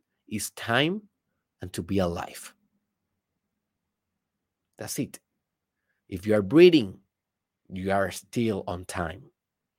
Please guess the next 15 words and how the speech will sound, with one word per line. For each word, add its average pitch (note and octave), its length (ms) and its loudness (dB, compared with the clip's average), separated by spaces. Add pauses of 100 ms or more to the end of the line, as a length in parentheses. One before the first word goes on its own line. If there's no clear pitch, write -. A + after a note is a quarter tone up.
(420)
So - 160 -6
you G2 180 -4
need B2+ 180 -4
to B2 120 2
work A2 420 6
on A2+ 120 2
your A2 100 -2
game, D#3+ 340 4
definitely. F3 520 0
You D#3+ 100 -2
need A#2 160 -2
to - 80 -8
stretch B2 380 2
your B2 100 0
personality, C#3 760 0